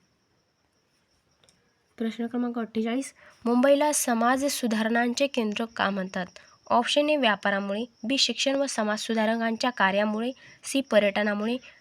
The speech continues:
डी राजवाड्यामुळे. तर बरोबर उत्तर आहे ऑप्शन बी, शिक्षण व समाज सुधारकांच्या कार्यामुळे. प्रश्न क्रमांक एकोणपन्नास, मुंबईत प्लेग महामारी कधी पसरली? ऑप्शन ए अठराशे सत्तावन्न, बी अठराशे पंच्याहत्तर,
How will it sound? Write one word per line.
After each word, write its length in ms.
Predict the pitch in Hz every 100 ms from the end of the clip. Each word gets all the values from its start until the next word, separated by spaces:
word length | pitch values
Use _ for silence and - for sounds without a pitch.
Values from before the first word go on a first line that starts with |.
| -
डी 140 | 233
राजवाड्यामुळे. 720 | 240 202 190 180 185 185 180 - _ _ _ _ -
तर 80 | 220
बरोबर 320 | 214 214 240
उत्तर 320 | 247 226 202
आहे 200 | 190 190 220
ऑप्शन 300 | 190 190 - 285 _ _
बी, 180 | 196 214 269 _ _ _
शिक्षण 420 | - 226 - 277 277
व 140 | 285
समाज 420 | 277 220 214 214
सुधारकांच्या 760 | 226 214 220 214 214 226 226 262
कार्यामुळे. 580 | - 185 185 185 185 180 _ _ _ _
प्रश्न 300 | 208 208 220
क्रमांक 340 | 220 214 214 208
एकोणपन्नास, 600 | 202 202 214 220 247 - _ _ _ _ -
मुंबईत 540 | 226 247 - 240 277 285 - -
प्लेग 220 | 233 269 -
महामारी 420 | 247 226 226 220 247
कधी 160 | 226 214
पसरली? 520 | 208 202 208 202 202 - - _ -
ऑप्शन 360 | 220 - 285 294
ए 40 |
अठराशे 400 | 294 208 208 226
सत्तावन्न, 480 | 226 214 190 190 233 - - -
बी 120 | 226
अठराशे 420 | 277 226 208 202 226
पंच्याहत्तर, 600 | 208 190 196 196 233